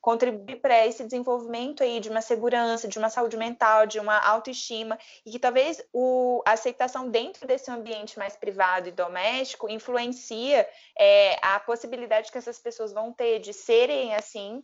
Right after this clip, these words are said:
né, de serem elas mesmas, nesse ambiente social mais amplo,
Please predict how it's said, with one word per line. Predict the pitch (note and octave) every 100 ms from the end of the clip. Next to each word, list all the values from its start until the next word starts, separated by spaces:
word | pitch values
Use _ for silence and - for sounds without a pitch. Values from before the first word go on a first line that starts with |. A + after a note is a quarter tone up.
| _
né, | F#3+ F#3+ G#3+ G3+
de | F#3
serem | F#3+ F#3+ G#3 G#3+ G#3 _ -
elas | F#3 G3 G#3 A3
mesmas, | F#3+ F3+ G3 G3 - _ _ _ _
nesse | G#3 G#3+ A3+
ambiente | G#3+ G#3 G#3
social | A3 - F#3+
mais | F#3+ G#3 A#3+
amplo, | G#3 F#3+ G#3 A#3 E4+